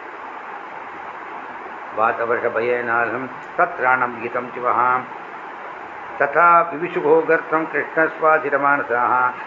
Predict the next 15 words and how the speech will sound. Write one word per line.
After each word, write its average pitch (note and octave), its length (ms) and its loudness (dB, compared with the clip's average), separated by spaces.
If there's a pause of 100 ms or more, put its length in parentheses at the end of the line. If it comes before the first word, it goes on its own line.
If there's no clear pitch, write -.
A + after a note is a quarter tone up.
(120)
यथावकाशं D#3+ 800 2
सदनाः C#3+ 540 4 (280)
सव्रजाक्षोपजीविनः। A#2 1400 0 (460)
तथा D#3 580 4
निविशुको D#3+ 500 -2
गर्तं D#3+ 440 2
कृष्णस्वाधिरमानसाः D3+ 1800 2 (300)
यथावकाशं D#3 760 2
सदनाः C#3 520 2 (280)
सव्रजाः A#2 680 2
सौपजीविनः। A#2+ 880 0
क्षुत्रव्यथां C#3+ 1080 2
सुखापेक्षां D3+ 840 2
हित्वा C#3+ 640 0
ते C#3 180 -2